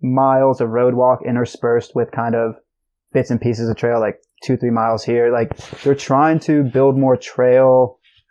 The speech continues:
from Whistler northbound to Darcy, but they're just having a lot of pushback right now. So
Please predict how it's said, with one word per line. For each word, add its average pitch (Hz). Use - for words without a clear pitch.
from 117
Whistler 123
northbound 117
to 110
Darcy, 135
but 113
they're 113
just 123
having 117
a 110
lot 113
of 113
pushback 123
right 117
now. 117
So 113